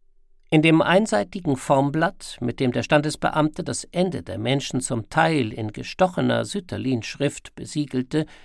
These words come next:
hielt er die Angaben zu Alter, Konfession, Wohn- und Geburtsort, Familienstand des Toten sowie zu Ort und Zeitpunkt des Todes fest. Er notierte die Personalien der Person,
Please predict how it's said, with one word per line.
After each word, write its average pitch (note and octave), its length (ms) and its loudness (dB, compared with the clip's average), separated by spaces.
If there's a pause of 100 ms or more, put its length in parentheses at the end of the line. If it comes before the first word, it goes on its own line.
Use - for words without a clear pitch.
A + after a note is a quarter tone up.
(320)
hielt F#3 280 0
er F3+ 100 0
die D#3+ 300 -2
Angaben F3+ 560 0
zu - 200 -8
Alter, E3 480 -2
Konfession, C3 840 -2 (220)
Wohn- E3 460 4
und C3 280 -6
Geburtsort, D3+ 880 -2
Familienstand C3+ 1040 0
des - 200 -8
Toten D3+ 460 0 (380)
sowie E3+ 340 2
zu - 240 -2
Ort F3+ 300 2
und D#3+ 240 -4
Zeitpunkt D#3 600 -4
des - 200 -10
Todes A2+ 420 -4
fest. - 460 -10 (840)
Er D3+ 100 8
notierte D3+ 460 4
die C3 120 0
Personalien C3+ 760 4
der G2+ 120 -8
Person, C#3 580 0